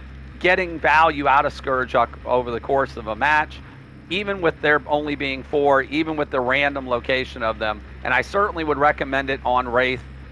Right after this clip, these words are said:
again, just for the fact that it's going to regress the generator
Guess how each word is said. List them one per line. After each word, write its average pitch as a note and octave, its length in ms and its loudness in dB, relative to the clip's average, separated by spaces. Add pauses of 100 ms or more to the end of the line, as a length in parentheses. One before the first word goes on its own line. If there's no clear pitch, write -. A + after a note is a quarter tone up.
(240)
again, D3 460 0 (160)
just - 240 2
for - 100 -6
the E3+ 80 -2
fact D3+ 360 2
that C#3 100 -10
it's B2 160 -6
going D3+ 260 0
to D3+ 60 -4
regress C#3 540 2
the B2 100 -10
generator C3 720 2